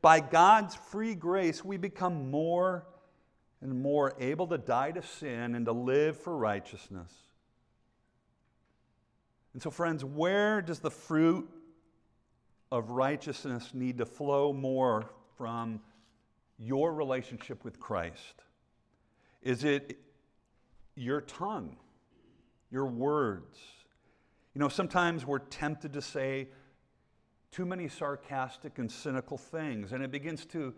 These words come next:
evidence a kind of hopelessness and bitterness about the very fallen world we're living in. And God wants us to use our tongues to express, um, trust in Him and joy in Him in a world that is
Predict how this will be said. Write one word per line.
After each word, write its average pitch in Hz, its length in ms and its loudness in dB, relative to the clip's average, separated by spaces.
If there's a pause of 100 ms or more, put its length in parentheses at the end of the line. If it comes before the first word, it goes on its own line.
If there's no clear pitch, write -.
(300)
evidence 151 640 0
a 131 40 -12
kind 151 240 -10
of 135 100 -10
hopelessness 180 720 -10 (1160)
and 120 160 -8
bitterness 170 600 0 (500)
about 147 460 2
the 123 60 -4
very 151 240 -4
fallen 147 560 -4
world 165 300 0
we're 160 200 -2
living 180 380 0
in. 98 220 -4 (2250)
And 135 260 -2 (140)
God 160 380 2
wants 165 260 -6
us 151 140 -10
to 160 100 -12
use 156 320 -10
our 131 140 -4 (160)
tongues 165 480 -6 (100)
to 131 340 -10
express, 151 840 -10
um, 117 340 -14
trust - 540 -6
in 180 100 -8
Him 123 220 -6
and 107 100 -6
joy 180 360 -2
in 170 180 -2
Him 120 240 -2
in 127 60 -2
a 131 40 0
world 170 460 2
that 165 100 -2
is 151 220 -6